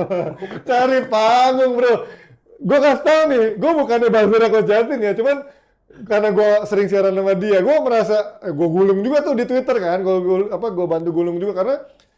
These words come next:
kalau lo merasa dia cari panggung, tanya T V-T V. Berapa yang udah ngundang dia dan ditolak sama dia.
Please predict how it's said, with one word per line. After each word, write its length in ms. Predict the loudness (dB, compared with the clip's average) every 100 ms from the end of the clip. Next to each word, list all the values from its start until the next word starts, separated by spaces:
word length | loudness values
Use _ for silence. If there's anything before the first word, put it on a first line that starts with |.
| _ _ _
kalau 200 | -2 0
lo 100 | 0
merasa 220 | -2 -2
dia 100 | -2
cari 220 | 0 0 0
panggung, 640 | 0 -2 0 0 0 -6
tanya 320 | -4 -2 -2
T 100 | -2 -2
V-T 240 | -2 -2 -4
V. 80 | -6 -14 _ _
Berapa 360 | -4 -2 0 0
yang 140 | 0 0
udah 160 | 0
ngundang 380 | 0 0 0 -2
dia 240 | 0 2 2 -2 -12 -6
dan 220 | -2 -2
ditolak 480 | -2 0 2 2 0
sama 300 | -2 0 -2
dia. 400 | 0 2 0